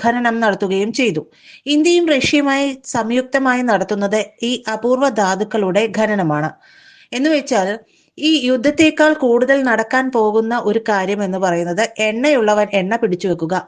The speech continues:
അപൂർവ ധാതുക്കൾ കയ്യിലുള്ളവർ അപൂർവ ധാതുക്കൾ പിടിച്ചു വെക്കുക, അങ്ങനെ മറ്റു ലോക രാജ്യങ്ങളെയൊക്കെ സമ്മർദ്ദത്തിലാക്കുന്ന തന്ത്രമായിരിക്കും ഇനിയും, ഇനിയും ഉണ്ടാകാൻ പോകുന്നത്. അപ്പോ ഇതോടുകൂടി തന്നെ,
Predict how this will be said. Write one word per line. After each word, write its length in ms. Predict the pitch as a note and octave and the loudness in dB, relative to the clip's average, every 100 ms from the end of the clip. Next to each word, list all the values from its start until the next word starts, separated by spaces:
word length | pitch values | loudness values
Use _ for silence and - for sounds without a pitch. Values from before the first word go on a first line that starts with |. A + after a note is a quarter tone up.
| F#3+ | -6
അപൂർവ 340 | F#3 A#3+ C#4 | 0 2 2
ധാതുക്കൾ 520 | C4+ A3+ G3+ G3 A3+ G#3 | 2 2 2 0 -2 0
കയ്യിലുള്ളവർ 560 | G3+ F#3+ G#3 F#3 F3+ F#3+ F3+ | 0 2 2 2 0 -2 -4
അപൂർവ 320 | F3 G#3 A3+ | -2 -2 0
ധാതുക്കൾ 420 | A3 F#3 F#3 G#3+ | 0 0 0 0
പിടിച്ചു 320 | A3 G3+ F3 F#3 | -2 -2 -2 -2
വെക്കുക, 380 | F3 F3 F#3+ A3 | -4 -4 -4 -2
അങ്ങനെ 400 | B3 E4+ C#4+ D4 - - - - A#3 | 0 2 2 0 -8 -20 -20 -16 -8
മറ്റു 360 | C4 C4 F#4 | -8 -6 -2
ലോക 420 | F4 C#4 A#3+ A#3+ | 0 2 2 2
രാജ്യങ്ങളെയൊക്കെ 760 | C4+ A#3+ A3+ A3+ A#3+ A#3 G#3+ A#3+ | 4 4 2 0 0 0 0 -2
സമ്മർദ്ദത്തിലാക്കുന്ന 960 | B3+ C4+ A3 A#3+ A#3+ C4 A#3+ G3+ G#3 A3 | -2 -4 -2 -4 -2 -2 0 -2 -4 -6
തന്ത്രമായിരിക്കും 840 | A3+ G#3 G#3 A#3 G3+ G3+ F3+ A3 A3 | -4 -4 -4 -4 -4 -6 -6 -6 -4
ഇനിയും, 440 | G#3+ A#3 A3 C4 - | -2 -2 -2 -6 -6
ഇനിയും 520 | B3+ D4 D#4+ A#3 C4 - | -2 2 2 0 -6 -8
ഉണ്ടാകാൻ 640 | G#3+ A3 G#3+ F3+ F3+ B3 | -6 0 0 2 0 0
പോകുന്നത്. 520 | B3+ A#3+ G#3 D#3+ C#3+ - _ - - - | 0 2 2 0 -2 -6 _ -20 -16 -6
അപ്പോ 200 | C#4+ C#4 | -2 0
ഇതോടുകൂടി 640 | C4+ D#4+ E4+ F4+ D#4+ B3 B3+ | 2 2 4 4 4 2 0
തന്നെ, 280 | A3+ A#3+ | -2 -4